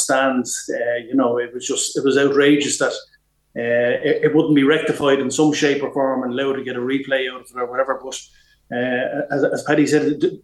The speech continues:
you know, the days turned into a week and then a fortnight, and then you realise, actually, you know, nothing is gonna happen here, and it just suck it up and get on with it. And, uh, but it, it was certainly one of the most bizarre, uh, games I, I ever attended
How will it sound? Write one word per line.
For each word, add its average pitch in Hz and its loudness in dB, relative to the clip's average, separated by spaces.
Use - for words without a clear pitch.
you 156 4
know, 135 2
the 139 0
days 151 2
turned 151 4
into 147 2
a 139 0
week 151 4
and 135 -2
then 139 0
a 139 -8
fortnight, 143 -2
and 135 -10
then 143 0
you 139 -2
realise, 139 -2
actually, 135 -6
you 139 2
know, 135 2
nothing 139 2
is 127 -6
gonna 135 2
happen 143 0
here, 139 4
and 135 -2
it 135 -4
just - -2
suck 160 0
it 147 2
up 151 -2
and 139 0
get 135 2
on 147 4
with 143 0
it. 131 -8
And, 131 -2
uh, 127 -4
but 139 -2
it, 156 4
it 160 6
was 143 0
certainly 160 4
one 147 4
of 139 4
the 143 -2
most 135 -6
bizarre, 139 0
uh, 131 -6
games 139 0
I, 147 -4
I - 0
ever 139 0
attended 139 0